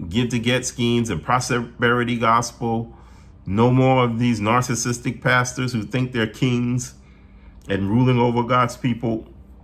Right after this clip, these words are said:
If you're a pastor, you're a servant. If you're a pastor, you are supposed to dedicate yourselves to the pre-, the preaching and the ministry of the word. You are to oversee the flock.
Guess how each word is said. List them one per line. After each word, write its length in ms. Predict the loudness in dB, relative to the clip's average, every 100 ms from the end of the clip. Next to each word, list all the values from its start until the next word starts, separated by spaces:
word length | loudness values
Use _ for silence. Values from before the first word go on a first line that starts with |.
| -6
If 160 | -4
you're 100 | 0
a 60 | 0
pastor, 520 | 2 2 0 -2 -4
you're 260 | -2 -2 -2
a 80 | -4
servant. 540 | -2 -2 -2 -6 -10 -18 -20 -20 -20 -20 -20 -20 -20 -20 -20 -20 -20 -20 -20 -20 -20 -20 -10
If 160 | -6 -2
you're 160 | 0
a 80 | 0
pastor, 560 | 2 2 2 0 -2 -2
you 240 | -2 -2
are 60 | -2
supposed 320 | -4 -6 -4
to 80 | -6
dedicate 580 | 0 2 0 -2 -2 -2
yourselves 680 | -2 -2 -2 0 -2 -4 -8
to 160 | -8
the 140 | -6 -6
pre-, 360 | -4 -4 -4 -8
the 100 | -10
preaching 560 | -6 -6 -4 -6 -6 -10 -16 -16 -18 -4
and 160 | -2 0
the 40 |
ministry 560 | 0 0 0 -2 -2 0
of 200 | -2 -2
the 80 |
word. 560 | -2 0 2 0 -2 -6 -20 -20 -14
You 260 | -8 -4 0
are 220 | 2 2
to 160 | 0 -2
oversee 540 | 0 2 0 0 -2
the 140 | -2
flock. 560 | -4 -2 0 0 -2 -10